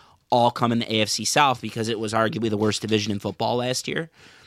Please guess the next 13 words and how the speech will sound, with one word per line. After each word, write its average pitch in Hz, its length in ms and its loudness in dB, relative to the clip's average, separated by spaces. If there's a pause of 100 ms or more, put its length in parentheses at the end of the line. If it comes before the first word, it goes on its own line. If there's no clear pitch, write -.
(300)
Um, 107 560 4
did 123 80 -6
the 123 40 2
Buccaneers 233 440 2
get 196 120 4
in 190 60 6
with 180 100 2
a 135 40 4
losing 123 320 4
record, 127 500 2
or 110 260 2
no? 101 160 0
I'm, 104 140 -4